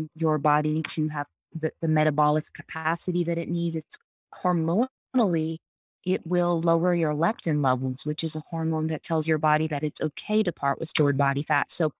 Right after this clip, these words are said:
under eating is definitely not something that's beneficial either. It's, it's being targeted. And that's why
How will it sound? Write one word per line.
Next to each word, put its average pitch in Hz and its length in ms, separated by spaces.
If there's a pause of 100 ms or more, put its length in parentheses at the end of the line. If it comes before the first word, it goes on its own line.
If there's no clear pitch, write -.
(420)
under 220 180
eating 190 440
is 175 420
definitely 175 440
not 175 240
something 165 440
that's 160 200
beneficial 147 720 (120)
either. 135 340
It's, - 220
it's - 220 (280)
being 220 240
targeted. 147 480
And 147 240 (480)
that's 214 180
why 226 280